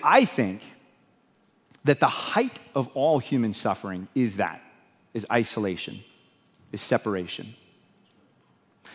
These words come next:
I think that that is the height of human suffering.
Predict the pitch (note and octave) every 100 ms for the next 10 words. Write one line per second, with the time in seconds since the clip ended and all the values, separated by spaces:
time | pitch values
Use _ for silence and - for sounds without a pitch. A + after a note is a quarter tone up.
0 | - - G#3 A3+ A#3 - F#3 A2+ A2 D3
1 | F#3 - D3 A2 A#2+ A2+ - - - -
2 | G3+ - - - _ - A#2+ - D3 B2+
3 | G#2+ - G#2 - F#2+